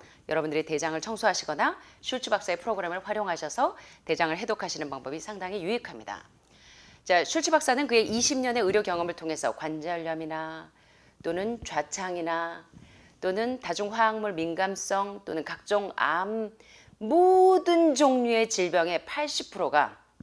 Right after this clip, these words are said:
이 주간의 장 청소로 깨끗하게 되는 것을 발견합니다. 예, 과연 캔서 스텝 아웃사이더 박스입니까? <laughs> 삼 대 대중요법의 이 틀에서 여러분들이 조금 깨어나셔서,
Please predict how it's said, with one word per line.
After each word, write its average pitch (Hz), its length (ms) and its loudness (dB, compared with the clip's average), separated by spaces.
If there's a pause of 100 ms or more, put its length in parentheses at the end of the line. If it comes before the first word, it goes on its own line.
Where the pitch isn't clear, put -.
(880)
이 185 140 -6
주간의 202 380 2
장 165 240 -6
청소로 131 540 -8 (560)
깨끗하게 202 800 -10
되는 143 240 -12
것을 131 220 -16
발견합니다. - 560 -20 (840)
예, 117 280 -14 (420)
과연 180 520 -4
캔서 233 380 -8
스텝 202 280 -6
아웃사이더 151 480 -2
박스입니까? - 560 -12 (520)
<laughs> 151 440 -8 (800)
삼 269 180 0
대 277 100 2
대중요법의 196 1000 -2
이 156 80 -10
틀에서 262 400 -2
여러분들이 156 340 -2
조금 185 500 -4
깨어나셔서, 160 960 -2